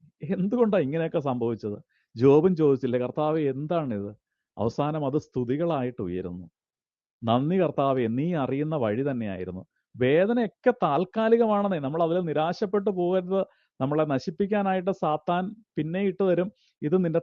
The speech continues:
തകർച്ച, നീ തീർന്നു, നിന്റെ കഥ കഴിഞ്ഞു, ഫിനിഷ്" എന്നൊക്കെ പറയും. പക്ഷെ നമ്മൾ വിശ്വസിക്കുന്ന ദൈവത്തിൽ ആശ്രയിച്ചു കഴിഞ്ഞാൽ ഇതിലൂടെ ഒരു പാഠം മാത്രം കർത്താവ് പഠിപ്പിക്കാൻ ഒരു ക്ലാസ് മുറിയിൽ കൊണ്ടിരുത്തുന്നതാണ്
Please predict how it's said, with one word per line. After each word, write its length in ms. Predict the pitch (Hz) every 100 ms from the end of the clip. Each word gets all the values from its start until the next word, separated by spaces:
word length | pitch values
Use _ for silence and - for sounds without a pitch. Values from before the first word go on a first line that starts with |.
| -
തകർച്ച, 360 | 135 151 -
നീ 240 | 127 123 185
തീർന്നു, 640 | - 190 196 247 196 107
നിന്റെ 200 | 135 123
കഥ 260 | 156 151 160
കഴിഞ്ഞു, 540 | 185 151 170 185 131 - _ _ _ _ _ _ _ _ _
ഫിനിഷ്" 440 | 156 202 - - _ _ -
എന്നൊക്കെ 280 | 139 151 165
പറയും. 320 | - 101 92 _ _ _ _ _
പക്ഷെ 220 | - 147
നമ്മൾ 260 | 139 127 143
വിശ്വസിക്കുന്ന 640 | 135 - 170 185 165 165
ദൈവത്തിൽ 640 | 151 120 139 170 196 214 170
ആശ്രയിച്ചു 500 | 139 - 160 156 151
കഴിഞ്ഞാൽ 400 | 127 113 107 92 _ _ _ _
ഇതിലൂടെ 400 | 180 214 226 226
ഒരു 160 | 226 196
പാഠം 580 | - 202 185 202 240 220
മാത്രം 400 | 190 196 202 214
കർത്താവ് 360 | 190 165 180 175
പഠിപ്പിക്കാൻ 500 | 151 147 160 170 165
ഒരു 140 | 160 196
ക്ലാസ് 380 | 170 147 180 -
മുറിയിൽ 360 | 220 233 240 247
കൊണ്ടിരുത്തുന്നതാണ് 960 | 240 202 180 156 185 185 147 107 135